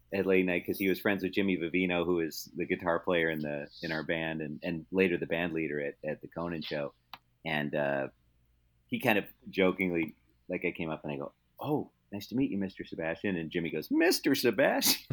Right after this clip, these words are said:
<laughs> 'Cause it, to him, it's just his buddy. But I, I didn't know what else to say. I was just, I, I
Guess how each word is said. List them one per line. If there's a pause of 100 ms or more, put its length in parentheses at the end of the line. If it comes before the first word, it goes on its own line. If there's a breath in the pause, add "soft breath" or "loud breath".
(120)
<laughs>
'Cause
it,
to
him,
it's
just
his
buddy.
But
I,
I
didn't
know
what
else
to
say.
I
was
just,
I,
I